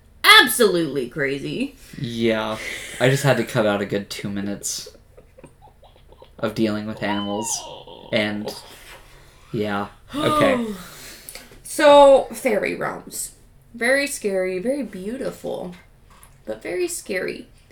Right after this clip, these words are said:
Speaker 1: One day in a fairy realm is equivalent to seven years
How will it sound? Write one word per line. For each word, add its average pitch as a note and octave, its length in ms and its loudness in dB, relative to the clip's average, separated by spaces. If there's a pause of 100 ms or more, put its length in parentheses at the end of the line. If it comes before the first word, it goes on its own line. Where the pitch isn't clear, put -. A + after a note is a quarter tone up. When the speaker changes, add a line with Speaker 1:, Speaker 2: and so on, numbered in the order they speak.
(380)
Speaker 1:
One D4 340 -6
day A3 560 -2 (260)
in G3 140 -6
a F#3+ 80 -4
fairy F#3 400 -2
realm C4 460 -6 (460)
is G#3 120 -12
equivalent G#3+ 540 -6
to G#3 160 -12
seven B3 760 -6
years F#3 880 -6